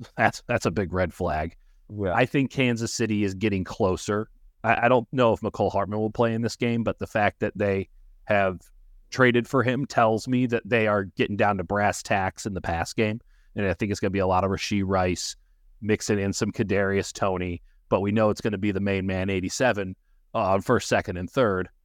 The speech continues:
Speaker 1: Uh, you know Pacheco's the running back now. The offensive line outside of right tackle is, is in really, really good shape.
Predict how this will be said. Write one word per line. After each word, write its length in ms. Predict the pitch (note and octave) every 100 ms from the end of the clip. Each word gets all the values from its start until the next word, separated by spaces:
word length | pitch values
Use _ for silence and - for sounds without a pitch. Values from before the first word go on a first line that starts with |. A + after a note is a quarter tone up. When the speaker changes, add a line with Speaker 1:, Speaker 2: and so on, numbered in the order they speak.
| _ - -
Speaker 1:
Uh, 240 | F#2 F2+ G2
you 120 | A2+
know 200 | G#2+ A2+
Pacheco's 580 | - A2+ B2 G#2+ A2+ G2+
the 100 | G#2+
running 280 | G2+ G2 F#2
back 300 | F#2+ F#2 -
now. 380 | G2 F#2 G#2+ -
The 120 | F#2+
offensive 500 | F#2+ A2+ B2+ A2 G#2
line 420 | G2+ F#2+ F#2+ F#2+
outside 420 | F#2+ F#2+ - G#2+ F#2
of 120 | G2
right 180 | F2+ -
tackle 540 | G2+ F#2 G#2+ F2+ F#2
is, 120 | E2
is 220 | G#2 G2
in 160 | G2 F2+
really, 420 | F#2+ G2 F#2+ F2 -
really 260 | A2+ G#2+ F#2+
good 200 | F#2 E2+
shape. 380 | - E2+ E2+